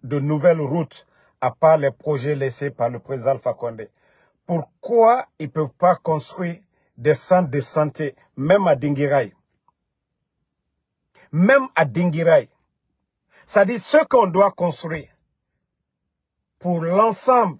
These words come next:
des ressortissants de Dingirai, un seul individu,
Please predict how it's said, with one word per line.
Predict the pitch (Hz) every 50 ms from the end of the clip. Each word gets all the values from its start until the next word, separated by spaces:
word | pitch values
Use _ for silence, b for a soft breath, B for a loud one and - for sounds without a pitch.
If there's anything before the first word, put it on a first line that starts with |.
| _ _
des | 127 127 160 156
ressortissants | 156 180 175 - - 190 185 - - 190 - - 202 202
de | 190 151 147
Dingirai, | 135 131 151 156 143 151 147 156 156 175 - _ _ _ _ _ _ _ _ _ _ _ _ _ _ _ _ _ _
un | 254 269 269 247
seul | 175 - - - 269 - - - - _
individu, | 196 196 185 156 165 160 147 165 147 131 160 156 -